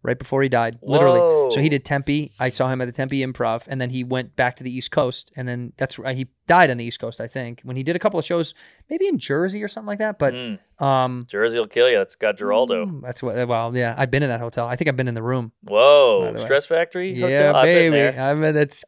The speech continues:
Speaker 1: it's
Speaker 2: <laughs>
Speaker 1: scary too. There's, like, a church across the street. You're like,
Speaker 2: Yes.
Speaker 1: "Ooh, it's looming right there."
Speaker 2: Oh boy.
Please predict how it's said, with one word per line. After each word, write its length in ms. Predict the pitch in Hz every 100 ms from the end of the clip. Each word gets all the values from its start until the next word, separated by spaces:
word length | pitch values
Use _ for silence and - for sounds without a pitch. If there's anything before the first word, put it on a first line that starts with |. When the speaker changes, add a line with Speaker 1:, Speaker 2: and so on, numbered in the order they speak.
| 160
Speaker 1:
it's 180 | 147
Speaker 2:
<laughs> 120 | - -
Speaker 1:
scary 280 | 165 185 175
too. 80 | 180
There's, 120 | 156
like, 80 | 143
a 60 |
church 240 | 135 160 151
across 260 | 156 151
the 60 | 147
street. 280 | - 156 156
You're 120 | 139
like, 120 | 131
Speaker 2:
Yes. 580 | 147 180 190 - - -
Speaker 1:
"Ooh, 20 |
it's 80 | 156
looming 460 | 131 143 156 151 143
right 220 | 135 147
there." 260 | 135 139 113
Speaker 2:
Oh 160 | 107
boy. 400 | 92 101 110 92